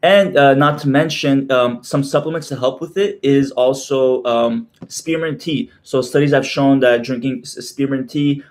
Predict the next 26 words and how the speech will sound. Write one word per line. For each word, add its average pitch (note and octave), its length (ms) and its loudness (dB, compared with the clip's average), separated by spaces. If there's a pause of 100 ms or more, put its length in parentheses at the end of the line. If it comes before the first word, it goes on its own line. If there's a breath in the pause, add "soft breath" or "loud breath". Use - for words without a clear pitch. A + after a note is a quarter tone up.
(120 loud breath)
um, A#2 320 -2
three, C3+ 240 -4
four C3 160 0
times B2 500 -8
a A#2+ 60 -4
day C#3 420 2 (200 loud breath)
can B2 160 -4
help B2+ 280 0
with, C3+ 340 2
um, A#2+ 220 -4
reducing A#2+ 480 -6
testosterone. C3+ 800 -6 (200 loud breath)
So, C3 540 2
um, A#2 500 4 (120)
one B2+ 200 -2
thing B2+ 80 -10
you A#2+ 80 -8
can B2 160 -8
do C3 120 -2
is A#2+ 220 -4
find, B2 340 -4
like, A#2+ 120 -6
a A#2 60 -10
decaf A#2+ 640 -6
spearmint A#2 580 -6
tea, F#3 280 -6